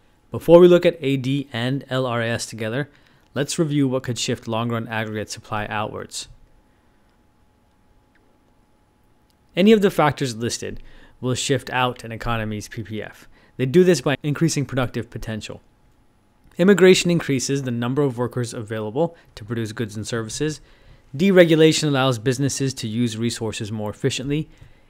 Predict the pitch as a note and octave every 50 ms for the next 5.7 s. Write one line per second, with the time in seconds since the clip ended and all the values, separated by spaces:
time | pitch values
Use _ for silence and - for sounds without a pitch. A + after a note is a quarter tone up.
0 | _ - E3 F#3 F#3+ - - F#3 F3+ E3+ - F3 D#3 D3+ D3+ D#3 D3+ D3+ C#3+ C#3+
1 | C#3 C3+ C3 - B2+ B2 - C3+ B2+ - C3+ A#2+ - - - - B2 B2 A#2+ -
2 | C#3+ C#3 C#3 C3 A#2 G#2+ B2+ A#2+ A#2+ - - A#2 A#2+ A#2+ A#2+ A2+ A#2 A2+ G#2+ -
3 | A#2 A2 G#2+ A2+ A#2+ A2+ A2 G#2+ G#2 G2 A#2 D3+ D#3+ D#3 - - E3+ E3+ D#3 -
4 | C3+ A2+ G2+ A2+ G2+ - - A2+ A2 G2+ - - A#2 G#2+ G#2+ G#2+ G#2 G2+ G#2 F#2
5 | G#2 G2+ G2+ G2+ - - A#2+ A#2+ C3+ C#3+ D3+ E3+ E3+